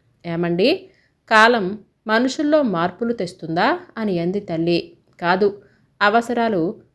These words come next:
మనిషిలో మార్పులు తెస్తున్నట్లుగా ఉన్నాయి" అని అన్నారు తండ్రి.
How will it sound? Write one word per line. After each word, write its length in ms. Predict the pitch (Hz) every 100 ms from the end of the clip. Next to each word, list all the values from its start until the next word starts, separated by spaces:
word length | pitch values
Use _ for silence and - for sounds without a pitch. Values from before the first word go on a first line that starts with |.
| -
మనిషిలో 540 | 214 233 233 269 262
మార్పులు 640 | 226 165 185 185 196 170 165 - -
తెస్తున్నట్లుగా 800 | 180 - 220 220 214 220 220
ఉన్నాయి" 540 | 202 165 180 196 202 202
అని 200 | 202 175
అన్నారు 340 | 170 185 196
తండ్రి. 520 | 196 170 170 170 -